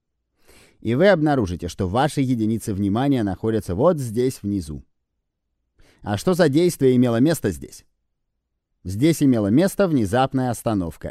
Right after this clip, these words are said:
или ридж. Так что вы снова помещаете свои единицы внимания вот сюда, наверх.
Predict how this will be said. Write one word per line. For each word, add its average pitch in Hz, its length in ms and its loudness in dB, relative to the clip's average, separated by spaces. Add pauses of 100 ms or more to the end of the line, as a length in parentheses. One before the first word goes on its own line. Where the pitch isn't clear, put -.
или 156 420 6
ридж. 95 440 -8 (1600)
Так 117 160 0
что - 160 0
вы 175 140 4
снова 170 360 2
помещаете 117 600 -2
свои 107 220 -2
единицы 110 480 -2
внимания 139 480 0
вот 113 160 -4
сюда, 123 400 -2 (340)
наверх. 110 560 -2